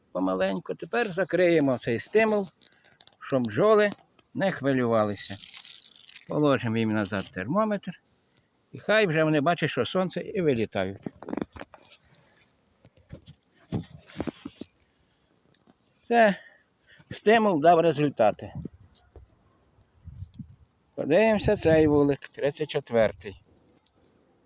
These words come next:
Сховаємо канді назад під низ, потім ми його зметемо.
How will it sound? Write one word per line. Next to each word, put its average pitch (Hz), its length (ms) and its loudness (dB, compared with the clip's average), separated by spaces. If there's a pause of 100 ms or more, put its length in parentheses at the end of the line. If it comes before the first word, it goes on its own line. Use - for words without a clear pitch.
(1400)
Сховаємо 127 960 2
канді 101 420 0
назад 92 380 -4
під 160 180 0
низ, 170 200 2
потім 123 360 2
ми 117 140 4
його 107 240 2
зметемо. 104 600 0